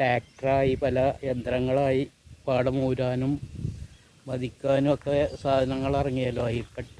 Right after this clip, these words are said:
ഒരു സ്ഥലമാണിത്. നമ്മൾ കഴിക്കുന്ന ഭക്ഷണം ഉണ്ടാക്കിയിരുന്ന ഒരു സ്ഥലമാണ്, പ്രിയമുള്ളവരെ. ഇപ്പോഴത്തെ തലമുറക്കൊന്നും ഇത് അറിയില്ല. നെല്ലെന്താണ്, അരി എന്താണ്. അരി അറിയും, നെല്ല് എങ്ങനെ അരി ഉണ്ടാക്കിയെന്നൊന്നും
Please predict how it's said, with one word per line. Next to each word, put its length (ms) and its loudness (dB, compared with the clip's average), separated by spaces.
ഒരു 160 -4
സ്ഥലമാണിത്. 640 -4
നമ്മൾ 220 2
കഴിക്കുന്ന 440 0
ഭക്ഷണം 520 -2
ഉണ്ടാക്കിയിരുന്ന 720 -2
ഒരു 120 -6
സ്ഥലമാണ്, 640 -2
പ്രിയമുള്ളവരെ. 720 -2
ഇപ്പോഴത്തെ 460 -2
തലമുറക്കൊന്നും 960 0
ഇത് 140 4
അറിയില്ല. 380 -2
നെല്ലെന്താണ്, 800 0
അരി 260 -2
എന്താണ്. 440 2
അരി 260 4
അറിയും, 260 2
നെല്ല് 300 6
എങ്ങനെ 260 4
അരി 200 4
ഉണ്ടാക്കിയെന്നൊന്നും 760 2